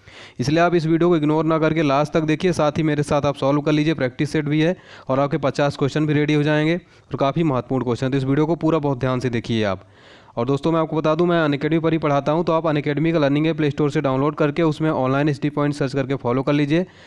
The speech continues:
और मैं अपने अनअकैडमी प्रोफाइल की लिंक इस वीडियो को डिस्क्रिप्शन बॉक्स में भी दे दूँ, उस लिंक पर भी क्लिक करके डायरेक्ट फॉलो कर सकते हैं, वहाँ पे बनाए गए वीडियोज़ बिल्कुल फ्री में देख सकते हैं।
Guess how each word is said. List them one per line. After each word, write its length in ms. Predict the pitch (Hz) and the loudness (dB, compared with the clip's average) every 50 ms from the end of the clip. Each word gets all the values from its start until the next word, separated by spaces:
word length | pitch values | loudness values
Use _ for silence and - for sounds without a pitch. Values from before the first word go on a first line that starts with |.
| - - - - - - | -20 -20 -20 -20 -8 -4
और 140 | 127 127 135 | -2 0 2
मैं 120 | 147 165 | 2 2
अपने 220 | 170 160 170 180 175 | 2 2 2 2 2
अनअकैडमी 360 | 170 170 160 - 160 175 175 | 2 2 0 0 0 0 0
प्रोफाइल 320 | 151 160 139 143 151 156 151 | 0 0 -2 0 0 0 0
की 60 | 160 | 0
लिंक 140 | 165 165 156 | 0 0 0
इस 120 | 156 139 | 0 0
वीडियो 240 | 135 143 143 151 156 | 0 0 0 2 2
को 80 | 151 156 | 0 0
डिस्क्रिप्शन 440 | 139 131 - 139 131 - 165 165 | 0 -2 -2 -4 -2 -2 0 0
बॉक्स 260 | 160 160 160 156 - 160 | 0 0 -2 -2 -2 0
में 120 | 156 156 | 0 2
भी 60 | 156 | 2
दे 100 | 160 160 | 2 2
दूँ, 120 | 165 185 196 | 2 2 0
उस 120 | 170 - | 0 0
लिंक 180 | 151 147 147 143 | -2 -2 0 0
पर 60 | 147 | 0
भी 80 | 143 | 0
क्लिक 180 | 143 147 143 131 | 0 0 -2 -2
करके 180 | - 131 131 135 | -2 -2 0 0
डायरेक्ट 260 | 131 127 131 127 - | 0 0 -2 -2 -2
फॉलो 200 | - 120 123 131 | -2 -2 0 0
कर 140 | 131 143 135 | 0 -2 -2
सकते 220 | - 139 143 160 | -2 -4 -2 -2
हैं, 80 | 151 139 | 0 0
वहाँ 120 | 135 143 | 0 0
पे 40 | 123 | -2
बनाए 220 | 127 127 127 127 | 0 -2 -2 -2
गए 80 | 123 127 | -2 -2
वीडियोज़ 260 | 123 123 131 131 120 | -2 0 0 0 -2
बिल्कुल 240 | 117 117 110 135 120 | -2 -4 -4 -4 -4
फ्री 160 | 123 123 120 | -2 -2 -2
में 100 | 120 113 | -2 -2
देख 160 | 110 110 101 | -2 -4 -4
सकते 260 | - 107 92 - 110 | -4 -8 -6 -6 -6
हैं। 140 | 101 95 92 | -4 -4 -6